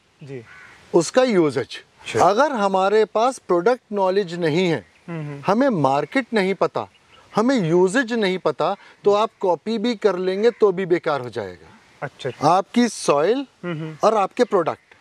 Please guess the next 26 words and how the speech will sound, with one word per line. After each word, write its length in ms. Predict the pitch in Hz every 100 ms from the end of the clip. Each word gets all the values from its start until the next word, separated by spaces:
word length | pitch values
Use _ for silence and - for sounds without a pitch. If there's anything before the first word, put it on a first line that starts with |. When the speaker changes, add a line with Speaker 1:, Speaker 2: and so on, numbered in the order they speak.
| _ -
Speaker 1:
जी। 100 | 135
Speaker 2:
तो 80 | 180
नंबर 340 | 170 196 208 240
वन 200 | 269 254
प्रोडक्ट 420 | 190 196 240 - _
क्वालिटी। 480 | 180 151 160 147 123 - _ _ _ _ _ -
Speaker 1:
अच्छा। 300 | 131 - 120
Speaker 2:
सबसे 540 | 113 202 185 - 269 247
बड़ा 260 | 202 214
एम्फेसिस 580 | 202 165 160 180 208 185
होता 280 | 160 143 170
है 140 | 196
प्रोडक्ट 380 | - 160 170 208 -
क्वालिटी 420 | 151 139 139 135
पे। 120 | 117
Speaker 1:
जी, 360 | 85 _ 135 127
जी। 140 | 107 107 - -
Speaker 2:
पैकेजिंग, 560 | 165 151 220 202 247
एक 240 | 196 165 156
बार 180 | 180 185
को 100 | 202
आप 200 | 185 175
मेरी 260 | 190 202
पैकेजिंग 540 | 190 175 160 185 196 180
सस्ती 360 | 185 - 202
होगी, 500 | 170 165 160 185 190